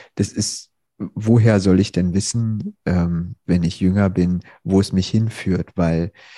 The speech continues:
ich hab einfach neue Erfahrungen und denke oder bemerke, „Oh, das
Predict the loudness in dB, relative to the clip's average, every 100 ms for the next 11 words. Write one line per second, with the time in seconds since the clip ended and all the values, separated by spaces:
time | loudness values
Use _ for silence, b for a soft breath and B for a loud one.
0 | B B -6 -2 0 -2 -2 0 0 2
1 | 4 6 2 0 -2 0 0 0 -2 -2
2 | -2 0 0 2 2 2 2 2 2 0
3 | -2 0 0 0